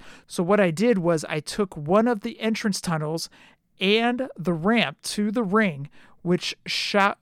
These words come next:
out Jazzwares, I've been dying for someone to do one of those and have that as my entrance. I know cardboard play sets isn't everyone's cup of tea, but I do recommend this one for those who missed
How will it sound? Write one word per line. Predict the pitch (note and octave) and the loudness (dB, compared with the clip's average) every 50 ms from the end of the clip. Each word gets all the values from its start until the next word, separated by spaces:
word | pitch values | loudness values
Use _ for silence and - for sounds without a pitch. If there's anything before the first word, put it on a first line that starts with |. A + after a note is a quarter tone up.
| _ - | _ 0
out | F#3+ F3+ E3 F3 - - G3 | 2 2 2 2 0 -4 -6
Jazzwares, | D3 - F#3+ G#3+ A#3+ A#3 F3 D#3 C#3+ C#3+ C#3 D3 D3+ - - - - - _ _ - | -2 2 2 4 4 2 0 -2 -4 -6 -6 -6 -10 -12 -16 -20 -20 -20 _ _ -2
I've | E3+ D#3 C#3+ - | -2 0 0 0
been | - F3+ F3+ D#3+ | 0 2 2 2
dying | D#3 E3 D#3+ F3 F#3+ G3+ G3 | 2 2 2 4 2 2 0
for | F#3+ - F#3 | -2 -2 -4
someone | - - F#3 F3+ F3+ F#3+ F#3+ F3 | -2 -2 0 0 2 2 2 2
to | E3 | 0
do | C#3 C3 F3 G#3 A3+ G3 E3+ D#3+ D3+ - | -2 -2 0 2 2 2 2 0 -2 -6
one | - E3 E3+ E3+ E3 F3 E3+ | -8 -10 -6 -2 0 0 0
of | E3 C#3 D#3 | 0 -2 -4
those | D3+ C#3 C#3 C#3+ - - - - - - - _ _ - | -4 -4 -4 -6 -8 -10 -14 -18 -20 -20 -20 _ _ 0
and | G#3+ A3+ A#3+ C4 C4 B3 | 2 2 2 2 0 -2
have | F#3 - F#3 G3+ G3+ G3+ F3 D#3+ | -2 0 2 4 4 4 4 2
that | F3+ D#3+ E3 - - | 0 0 0 -2 -2
as | E3+ E3 D#3 C#3 | -2 -2 0 0
my | D3 D3 D#3 - - | -2 -4 -6 -2 0
entrance. | G#3 G#3+ F#3+ - - - - - - - - - _ _ _ _ _ _ _ _ _ _ _ _ - | 2 2 2 0 -4 -12 -12 -14 -16 -16 -16 -18 _ _ _ _ _ _ _ _ _ _ _ _ 0
I | F#3 E3 | 2 4
know | G3+ A3 G3+ | 6 6 6
cardboard | - G#3+ A3 G#3 A3 A3+ G#3 - | 6 6 6 6 6 6 6 4
play | - G#3+ G#3+ | 2 0 0
sets | G3+ - - G#3+ G3 - - _ - | 0 2 0 0 0 -2 -6 _ -4
isn't | A3 A#3 B3 C4 G#3+ | -4 -4 -4 -4 -4
everyone's | G3+ G#3+ G#3+ B3+ B3 A#3 A#3+ A3+ F#3+ | -2 -2 0 0 0 0 0 0 -2
cup | - - A3+ G#3 G#3+ | -2 -4 -4 -4 -4
of | F3 | -6
tea, | - - - D4+ D4+ A3 D#3 E3 F#3+ - _ _ - - - - | -6 -6 -4 -2 -2 -2 -2 -2 -4 -6 _ _ -20 -20 -14 -2
but | - A3+ A3 | 2 2 4
I | G#3+ | 4
do | F#3+ G#3 A3 | 4 2 4
recommend | G3+ A3 G3 - G3+ F#3 F#3+ F#3+ F#3 | 4 2 2 2 2 2 2 2 2
this | F3+ F3 E3+ - - | 2 0 0 0 0
one | F#3+ F#3 F3+ F#3 - _ _ _ _ _ _ | 2 2 2 0 -4 _ _ _ _ _ _
for | - - - G3 G3+ G3 | -12 -2 2 2 4 4
those | D#3+ F3 E3+ E3 D#3+ - - - | 4 4 2 2 2 0 -2 0
who | E3+ E3+ | 0 0
missed | D3+ D3+ E3 F3 D#3+ - - | 0 0 0 0 -2 -4 -6